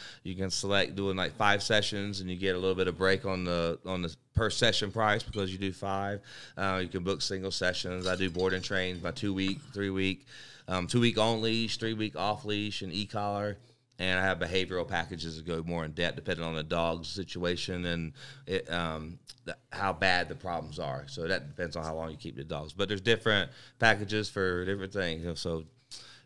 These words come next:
um, just depends on what the dog owner wants, you know what I mean? So whatever they want, they want a basic on-leash dog, then it's a, you know, it's a little bit less of a package and l-, it's a little bit cheaper. So, but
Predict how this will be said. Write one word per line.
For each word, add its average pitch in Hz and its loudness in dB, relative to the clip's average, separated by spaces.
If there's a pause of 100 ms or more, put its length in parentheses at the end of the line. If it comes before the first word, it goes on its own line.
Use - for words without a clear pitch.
(140)
um, 82 -4 (440)
just - -2
depends 139 6
on 131 10
what 131 6
the 120 -2
dog 120 8
owner 113 4
wants, 95 0
you 98 -2
know 101 0
what 101 -2
I 98 -2
mean? 104 -2
So 92 4 (240)
whatever 110 6
they 107 8
want, 104 0
they 104 4
want 101 0
a 95 -4
basic 98 0
on-leash 95 0
dog, 98 0
then 90 -2
it's 80 -6
a, 87 0 (300)
you 98 -4
know, 90 0
it's 87 -4
a 95 0
little 92 2
bit 92 2
less 98 0
of 90 -4
a 87 -2
package 98 4
and 92 -2
l-, 90 -2
it's 80 -6
a 92 -6
little 92 0
bit 87 0
cheaper. 80 -2
So, 80 -4
but 82 -2